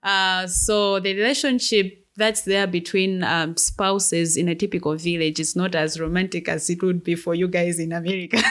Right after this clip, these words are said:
<laughs> So, um, you know, like, for me, a young lady as I am, I wouldn't imagine, um, um, the kind of family or relationship that would be there for most of, um, Malawian marriages.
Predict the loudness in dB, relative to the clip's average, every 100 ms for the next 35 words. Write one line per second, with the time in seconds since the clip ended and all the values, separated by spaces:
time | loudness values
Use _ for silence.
0 | 0 0 0 -4 -4 -4 0 2 2 2
1 | -2 -4 -2 0 2 2 0 -2 -6 -12
2 | -16 -20 _ 0 2 4 2 -2 -8 -8
3 | -2 2 2 0 -2 -12 -2 0 0 -2
4 | -8 -12 -18 _ -4 0 2 4 2 2
5 | 0 0 -2 -2 -2 -2 -4 0 0 2
6 | 0 0 -4 -2 -2 0 0 2 0 -2
7 | -2 -2 -2 0 0 0 -2 -2 -2 -4
8 | -8 -14 _ -20 -10 -8 -6 -4 0 0
9 | 0 -4 -6 -8 -10 -16 _ _ _ _
10 | -6 0 2 2 0 -4 -4 -2 0 0
11 | 2 0 0 -2 0 -2 0 -2 -2 -4
12 | -2 -2 -2 -4 -16 -6 -2 0 0 2
13 | 0 0 -2 0 0 0 -2 -4 -6 -4
14 | -4 -4 -4 -2 0 0 -2 -2 -2 0
15 | -2 -2 -2 -2